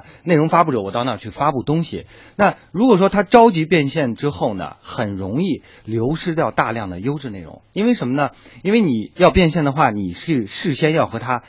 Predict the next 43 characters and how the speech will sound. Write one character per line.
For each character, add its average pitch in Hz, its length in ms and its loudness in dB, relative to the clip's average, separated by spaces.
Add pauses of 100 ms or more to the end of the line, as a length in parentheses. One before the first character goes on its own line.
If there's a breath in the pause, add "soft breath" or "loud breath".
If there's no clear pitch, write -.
(120 soft breath)
进 131 180 -2
行 110 140 -8
一 110 40 -6
个 107 80 -6
签 143 220 -4
约 147 160 -2
的。 98 180 -8 (200 loud breath)
签 208 220 2
约 220 100 2
之 214 100 2
后 214 160 -2
呢， 123 140 0
很 147 200 -2
有 196 160 2
可 - 260 -10
能 87 280 -12 (240 soft breath)
有 117 200 -6
些 196 200 -2
好 98 300 -4
的， 104 220 -8
比 107 80 -10
如 107 60 -6
说 131 120 -6
他， 156 180 -2 (340 loud breath)
他 226 160 4
认 233 140 6
为 156 80 4
他 160 140 4
的 160 100 4
作 156 180 0
品 104 200 -8
呢， 104 140 -6
还 117 220 -4
没 151 180 0
有 165 140 0
达 104 200 -6
到 123 120 0
一 107 120 -6
定 113 220 -6
的 90 160 -10
层 113 240 -14
级 92 200 -12
的， 85 180 -12